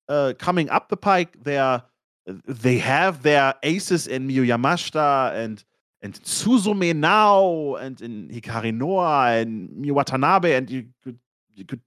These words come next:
tell you many, many really good wrestlers now, but that's not why I, why I watch Tokyo Joshi Pro Wrestling. It's the whole vibe of the show.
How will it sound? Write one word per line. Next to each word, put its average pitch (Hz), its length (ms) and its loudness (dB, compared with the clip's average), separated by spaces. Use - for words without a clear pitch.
tell 131 180 2
you 131 60 2
many, 143 260 -2
many 131 300 -4
really 180 180 2
good 139 200 0
wrestlers 123 400 2
now, 131 340 4
but 117 260 0
that's - 320 -2
not 202 200 0
why 160 260 2
I, 170 340 2
why 175 320 2
I 160 100 0
watch 165 300 0
Tokyo 160 300 -6
Joshi 117 300 -4
Pro 120 200 -2
Wrestling. 123 380 0
It's - 220 -12
the 131 80 -6
whole 151 220 0
vibe 135 480 0
of 107 180 -8
the 101 60 -12
show. 95 500 -10